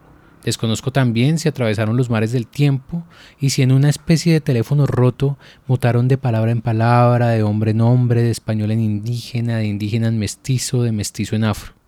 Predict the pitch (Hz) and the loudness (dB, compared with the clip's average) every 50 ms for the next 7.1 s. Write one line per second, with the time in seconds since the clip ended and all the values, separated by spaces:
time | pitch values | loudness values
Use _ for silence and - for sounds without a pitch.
0 | _ _ _ _ _ _ _ _ _ - 117 107 - - 107 - 110 107 104 101 | _ _ _ _ _ _ _ _ _ -6 -6 -4 -4 -4 -4 -4 -2 -2 -2 -2
1 | 104 98 101 110 117 117 113 107 104 98 98 101 104 107 95 98 98 98 95 101 | -2 -2 0 0 -2 -2 -2 -2 -2 -2 -2 -2 -2 -4 -4 -4 -4 -2 -2 -2
2 | 98 104 - - _ _ _ _ _ _ _ _ _ _ _ _ _ _ _ _ | -2 -4 -6 -12 _ _ _ _ _ _ _ _ _ _ _ _ _ _ _ _
3 | _ _ _ - - _ _ - - 123 131 123 117 131 139 139 143 147 151 151 | _ _ _ -20 -20 _ _ -8 -4 0 0 2 4 6 6 8 8 8 8 8
4 | 151 151 147 131 120 104 131 127 - - 151 143 147 143 143 135 123 - - 135 | 8 6 6 4 4 4 2 0 2 2 2 4 4 4 4 4 2 2 2 0
5 | 127 - - 139 131 127 - - 135 123 120 120 123 131 123 143 131 - 131 120 | 0 0 -2 -4 -4 -4 -2 0 0 2 2 2 2 2 2 2 2 0 0 -2
6 | 110 110 113 - - 131 117 107 - 120 - 123 120 - 127 113 - - - - | -2 -2 -4 -4 -2 -4 -4 -4 -4 -4 -4 -4 -2 0 0 -2 -2 -2 -10 -20
7 | - | -20